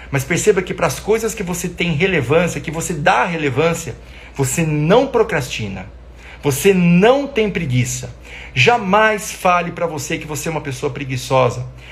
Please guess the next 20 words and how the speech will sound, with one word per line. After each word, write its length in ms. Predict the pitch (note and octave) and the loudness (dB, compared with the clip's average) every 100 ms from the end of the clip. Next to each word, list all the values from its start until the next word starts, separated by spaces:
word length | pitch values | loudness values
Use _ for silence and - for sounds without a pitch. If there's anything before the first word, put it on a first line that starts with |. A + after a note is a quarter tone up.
| - | -6
Jamais 680 | - G3+ G3 E3+ G3 F#3+ F3+ | 0 2 2 2 2 0 -4
fale 300 | - E3 E3 | 0 2 2
pra 160 | D#3+ D#3 | -2 -6
você 240 | C#3 D#3 | -6 -8
que 80 | C#3 | -10
você 200 | C#3+ C3 | -10 -6
é 20 | |
uma 100 | D3 | -6
pessoa 320 | C3 C3 D3 | -6 -6 -4
indisciplinada, 640 | C#3 C3 - C3 C3 B2+ C3+ | -4 -6 -8 -4 0 0 0
porque 180 | C3+ D3 | -6 -8
você 280 | D3 F#3+ | -6 -2
não 480 | E3+ F3 G#3 A3+ A3+ - - D#3 | 2 4 6 4 2 -6 -4 2
é. 300 | D3+ A2+ - - - - - - | 4 2 -4 -18 -20 -20 -12 -4
Você 200 | C3+ F3 | -2 -2
simplesmente 720 | - B3 G#3+ E3 E3 F#3 F3+ | -2 -2 -2 -2 -2 -2 -2
não 120 | F#3 | -2
está 220 | F3+ F3+ | 0 0
vendo 280 | C3 E3+ E3+ | 0 0 -2
propósito, 1080 | - G3 G3 - D#3+ E3 E3 C#3 B2+ A#2 | 2 2 2 0 6 6 6 0 -8 -10